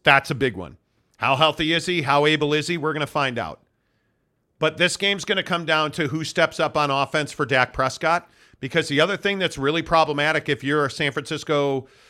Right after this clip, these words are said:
uh, forty-niner fan is they have not put in deep routes. They have not put in diverse, uh, route trees and receiver combinations.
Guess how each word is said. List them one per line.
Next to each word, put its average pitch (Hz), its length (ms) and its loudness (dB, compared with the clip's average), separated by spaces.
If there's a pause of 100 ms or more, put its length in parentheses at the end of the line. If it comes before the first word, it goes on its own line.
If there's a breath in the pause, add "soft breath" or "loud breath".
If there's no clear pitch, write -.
(220 soft breath)
uh, 135 260 6
forty-niner 151 680 2
fan 165 260 -2
is 170 160 -4
they 160 140 2
have 147 180 0
not 143 280 2
put 160 180 0
in 160 160 0
deep 143 240 -4
routes. 107 540 -8
They 127 160 0
have 123 140 2
not 151 220 4
put 165 140 0
in 165 140 -2
diverse, 147 600 -4 (120)
uh, 127 340 0
route 139 340 2
trees 107 520 -4
and 123 500 -2 (920 soft breath)
receiver 156 480 0
combinations. 123 760 -4